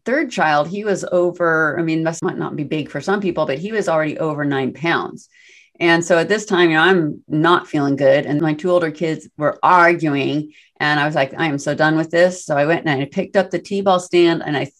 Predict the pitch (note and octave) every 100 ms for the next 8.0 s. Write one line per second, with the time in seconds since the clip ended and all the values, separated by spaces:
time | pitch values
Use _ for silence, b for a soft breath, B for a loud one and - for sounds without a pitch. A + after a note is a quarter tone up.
0 | - B3+ A3 F#3+ - - D#3+ D#3 D3+ D3+
1 | C3+ C#3+ - G3 G3 F#3 F3 D3+ C#3+ C#3
2 | C#3 C3+ C3 - C#3+ C#3+ - - D3 C#3+
3 | - - - C3 B2+ A#2 B2 - B2 C3
4 | G#2+ - - _ B B B B B E3
5 | F3 E3+ D3+ B2+ - F#3 A3+ B3+ - F3
6 | D#3 D3 C#3+ C#3 D3 D3+ E3+ F#3 F#3 -
7 | G#3 A3 G#3 F3 E3 D#3+ D#3 D#3+ D#3 -